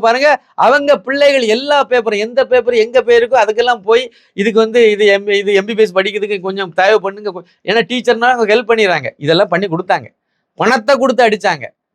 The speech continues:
அதிகாரத்தை பயன்படுத்தி பண்ணாங்க. தயாநிதி மாறன் வந்து இந்த நீட் ஒழிப்புங்கிறதுக்கு ஒரு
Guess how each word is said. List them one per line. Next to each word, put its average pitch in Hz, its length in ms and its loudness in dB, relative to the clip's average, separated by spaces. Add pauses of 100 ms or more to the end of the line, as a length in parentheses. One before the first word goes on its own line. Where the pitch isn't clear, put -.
(120)
அதிகாரத்தை 269 680 4
பயன்படுத்தி 262 560 -2
பண்ணாங்க. 226 340 -4 (840)
தயாநிதி 196 420 0
மாறன் 180 400 2
வந்து 175 260 -2
இந்த 170 120 -2 (100)
நீட் 214 260 -4
ஒழிப்புங்கிறதுக்கு 180 840 0
ஒரு 160 80 2